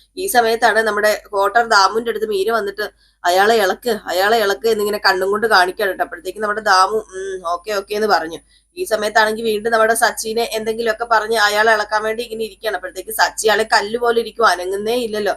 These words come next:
അങ്ങനെ നമ്മുടെ ദാമു പറഞ്ഞു, "ഷോ ബോസേ, ബോസ് ഇതെന്താ തളർന്നു കുത്തി ഇരിക്കുന്നത്? ഇതൊരു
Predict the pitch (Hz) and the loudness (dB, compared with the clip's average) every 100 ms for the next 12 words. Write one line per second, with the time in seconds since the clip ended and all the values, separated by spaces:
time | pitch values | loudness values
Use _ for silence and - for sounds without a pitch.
0 | - _ _ _ 403 320 285 269 240 196 | -6 _ _ _ 0 4 4 4 4 6
1 | 196 262 277 220 226 - - - 302 240 | 4 2 0 0 -2 -4 -8 -2 0 -2
2 | - - 185 277 311 262 160 175 202 - | -6 -2 0 0 2 0 0 -2 0 0
3 | 392 285 220 240 214 - 196 220 254 220 | 0 0 2 2 2 4 2 2 -2 -2
4 | 226 196 220 220 202 - _ _ - 285 | -4 -4 -2 0 0 -4 _ _ -6 0
5 | 277 | 2